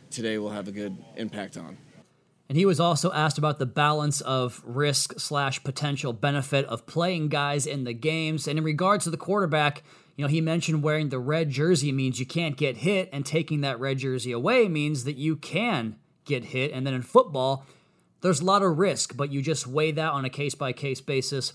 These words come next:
Speaker 2: not an exact science, he said. And the natural follow-up to that first part of Coach saying that he's encouraged by the idea of not playing Tua was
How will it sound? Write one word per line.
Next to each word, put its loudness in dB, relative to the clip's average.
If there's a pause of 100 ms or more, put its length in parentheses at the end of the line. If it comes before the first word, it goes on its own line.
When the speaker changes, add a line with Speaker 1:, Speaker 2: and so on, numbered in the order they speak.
(220)
Speaker 2:
not 2
an 0
exact -4
science, -6 (320)
he -4
said. -4
And -6
the -2
natural 0
follow-up 0
to -4
that -2
first -4
part 0
of -4
Coach -2
saying -2
that -6
he's 0
encouraged 2
by 2
the 0
idea 2 (280)
of -4
not 6
playing 0
Tua -2
was -2